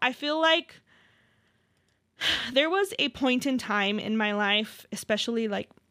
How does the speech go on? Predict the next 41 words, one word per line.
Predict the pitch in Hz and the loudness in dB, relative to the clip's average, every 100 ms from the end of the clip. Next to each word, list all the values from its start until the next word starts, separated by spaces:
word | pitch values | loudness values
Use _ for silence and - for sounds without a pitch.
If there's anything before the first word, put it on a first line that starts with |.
| _ _ 208 | _ _ -4
I | |
think | 220 254 | -2 0
when | 277 254 | 0 0
I | 214 | 0
was | 214 208 | 0 0
a | |
teenager | 196 196 185 196 180 | -2 -4 -4 -4 -6
in | 196 | -4
high | 185 | -6
school, | - - 202 | -4 -2 0
where | 196 | 0
I | - 196 | -2 -4
became | 196 - 208 196 | -4 -2 -2 -2
very, | 196 196 208 | -2 0 0
very, | 196 202 202 202 | 0 0 0 -2
very | 190 196 226 | -2 0 0
religious | 240 233 196 180 - | 0 0 -2 -4 -6
and | 208 | -6
connected | - 208 190 202 | -2 -4 -2 -4
to | - | -4
my | 196 190 | -6 -6
faith. | - 196 214 - - - - - - | -4 0 0 -2 -14 -18 -18 -20 -4
And | 226 226 | -2 0
I | - 233 | 0 -2
did | 208 262 339 | 0 -2 -2
realize | 254 269 285 208 180 202 | 2 4 4 4 2 0
that | 196 202 | 0 0
at | 160 202 | 0 -2
that | 220 226 - | 0 -2 -2
time, | - 202 196 226 269 262 - - - | -6 -2 0 0 0 -6 -14 -20 -4
I | - 220 | 0 2
was | 277 233 | 0 -2
definitely | 226 214 226 226 - 240 | -2 -2 -2 -4 -4 -4
less | 220 190 196 - | -2 -2 -2 -4
afraid | 220 - 190 196 | -4 -2 0 0
of | 180 | -2
things | 185 180 - | -6 -6 -6
like | 180 - | -8 -6
this. | 185 175 - | -6 -6 -6
Like, | 160 - | -6 -2
I, | 190 202 226 262 277 | 0 2 2 0 -4